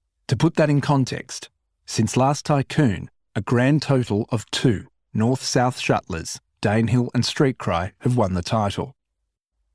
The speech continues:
A shuttle horse has never been champion sire in New Zealand.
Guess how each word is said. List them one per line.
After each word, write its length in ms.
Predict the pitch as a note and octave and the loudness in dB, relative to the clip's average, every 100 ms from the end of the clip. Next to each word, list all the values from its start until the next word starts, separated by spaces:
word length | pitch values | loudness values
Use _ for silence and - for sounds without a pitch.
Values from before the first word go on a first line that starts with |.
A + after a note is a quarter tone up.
| _ _ - | _ _ -4
A 60 | |
shuttle 340 | A#2 - E3 E3+ | 0 0 2 2
horse 320 | D3+ C#3 - | 2 0 0
has 160 | B2+ A#2+ | 0 4
never 280 | C#3 D3 | 4 2
been 240 | D3 C#3 C#3 | 2 4 2
champion 460 | - B2 A2+ G#2+ | 2 0 0 -2
sire 420 | G2+ C#3+ B2+ F#2+ F#2+ | 0 2 2 0 -2
in 120 | F#2+ | 0
New 100 | G2 | 0
Zealand. 500 | A2 A2+ F2+ - | 2 2 0 -8